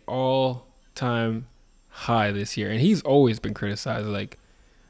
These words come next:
going back to that run we talked about where K D made it at twenty-three to the finals, like,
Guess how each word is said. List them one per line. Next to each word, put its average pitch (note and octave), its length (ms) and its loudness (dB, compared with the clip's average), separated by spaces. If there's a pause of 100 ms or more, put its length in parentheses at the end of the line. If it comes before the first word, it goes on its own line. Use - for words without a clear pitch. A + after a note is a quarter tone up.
(120)
going C3 220 0
back C3+ 200 0
to B2+ 100 0
that A#2+ 200 2
run C3 200 2
we B2+ 120 2
talked B2+ 300 -2
about A2 280 -2
where G#2 120 -6
K A#2+ 240 -2
D A#2+ 160 0
made A2+ 240 -2
it - 320 -6
at A2+ 160 -6
twenty-three A#2+ 520 -2
to A#2 120 -4
the A2+ 100 -2
finals, A#2 540 -4
like, - 140 -12